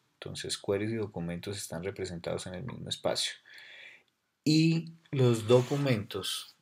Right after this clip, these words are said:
se, eh, califican, se ordenan de acuerdo con su proximidad, proximidad desde un punto de vista geométrico en ese espacio. Entonces, ¿con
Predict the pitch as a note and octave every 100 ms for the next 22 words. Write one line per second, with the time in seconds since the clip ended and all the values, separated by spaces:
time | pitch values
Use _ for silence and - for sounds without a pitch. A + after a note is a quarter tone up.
0 | _ - - G#2 G2 G#2 G#2+ - - _
1 | G2 F#2 F2+ - - F#2 F2 - A2 G#2+
2 | G2 F#2+ F2 F#2 F#2+ F2+ F#2 _ - -
3 | - _ G#2+ F2+ - G2 G#2 A2+ - B2
4 | C3 C3 C3 C3 B2+ B2 - A#2+ A#2+ A#2
5 | A2 F#2+ - _ _ - F#2 - F2+ F#2
6 | G2+ G#2+ G2+ F#2+ G#2+ G#2 G2 G#2 F2+ F#2
7 | F2+ G2+ - F2 E2+ G2 - F2+ - -
8 | - _ _ - - _ _ _ G2 F2
9 | F#2+ F2+ - G#2 - - - G2 F2